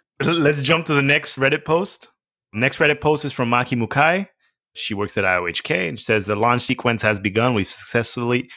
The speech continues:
we successfully spun up the Shelley incentivized testnet network. So it is live right now."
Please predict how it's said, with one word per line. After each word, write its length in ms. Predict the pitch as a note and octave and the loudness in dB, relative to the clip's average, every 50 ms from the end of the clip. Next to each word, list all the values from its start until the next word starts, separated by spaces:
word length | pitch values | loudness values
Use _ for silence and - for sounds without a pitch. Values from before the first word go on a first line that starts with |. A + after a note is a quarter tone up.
| - _ | -4 _
we 80 | C3 B2 | 0 0
successfully 760 | - - D#3 C#3+ - - E3+ D#3 - - - D#3+ D#3 D3 C#3 | 2 2 0 2 2 2 2 2 2 0 0 0 2 2 2
spun 320 | - - - C3+ C3+ C3+ | 0 0 2 2 4 4
up 200 | C3+ C#3 C#3 - | 2 2 0 -2
the 60 | A2 | -2
Shelley 320 | - - - A#2+ A2+ A#2+ A2+ | 0 0 2 2 2 2 0
incentivized 640 | G2+ G2 - A#2+ A2+ G#2+ G#2 A2 G2+ G2 - - | 0 -2 -2 -4 -4 -2 0 0 0 0 0 -2
testnet 420 | - - G#2 G2+ - - G2 F2+ - - _ - | -6 -6 -8 -6 -6 -8 -8 -8 -8 -12 _ -4
network. 520 | A#2 B2+ - - D3+ D#3 D3+ - - _ _ - - _ _ | -4 -4 -2 0 0 -2 -2 -2 -6 _ _ -20 -20 _ _
So 200 | - - F#2+ F#2+ | -8 -6 -2 0
it 60 | A2 | 2
is 160 | B2 A#2+ G#2 | 2 2 4
live 300 | A#2+ A#2 A#2 A#2+ B2 A2+ | 4 4 4 4 4 2
right 220 | A#2+ A#2 A#2 A#2 A#2+ | 2 2 2 0 0
now." 380 | A#2+ A2+ A2+ A2+ A2+ A2+ A2 | 0 2 2 2 0 -2 -6